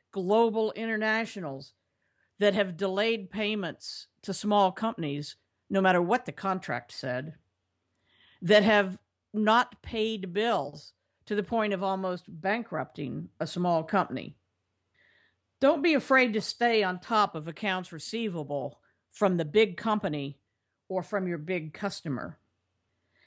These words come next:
Ask them to purchase materials that only they use. They can be invested with their cash as well. And thirdly, know how much time of key resources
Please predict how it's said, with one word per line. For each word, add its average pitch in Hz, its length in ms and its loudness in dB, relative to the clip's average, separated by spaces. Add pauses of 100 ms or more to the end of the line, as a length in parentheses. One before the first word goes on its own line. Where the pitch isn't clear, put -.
(160)
Ask 311 280 2
them 311 200 2
to 294 60 2
purchase 262 440 -2
materials 233 720 2
that 196 180 0
only 226 300 2
they 214 240 0
use. 202 800 -2 (760)
They 214 300 0
can 302 220 0
be 208 160 4
invested 175 760 -2
with 175 220 0
their 233 260 0
cash 143 600 -4
as 160 180 -4
well. 170 460 2 (1200)
And 247 200 2
thirdly, 320 400 2
know 277 380 6
how 370 140 -2
much 320 400 -6
time 277 420 0
of 202 180 -6
key 254 300 -6
resources 170 960 -2